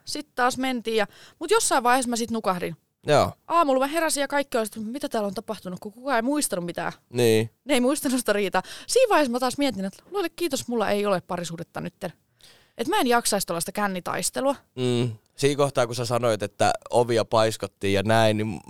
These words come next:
Speaker 2: mulla tuli heti toi sama ajatus mieleen, että sanonko ääneen, että onneksi minä olen ihan sinkku
Speaker 1: Niin.
Speaker 2: vain.
Speaker 1: Koska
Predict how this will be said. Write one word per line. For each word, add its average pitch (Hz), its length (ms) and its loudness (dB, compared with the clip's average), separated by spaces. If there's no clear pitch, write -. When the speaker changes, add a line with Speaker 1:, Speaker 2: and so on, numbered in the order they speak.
Speaker 2:
mulla 127 140 -4
tuli 131 300 4
heti 170 260 -2
toi 117 200 4
sama 131 340 4
ajatus 110 380 2
mieleen, 107 340 6
että 104 100 0
sanonko 131 380 2
ääneen, 110 340 2
että 107 140 -6
onneksi 147 460 -2
minä 127 320 0
olen 92 280 -2
ihan 101 260 -6
sinkku 101 420 -8
Speaker 1:
Niin. 240 140 0
Speaker 2:
vain. - 260 -2
Speaker 1:
Koska 269 340 2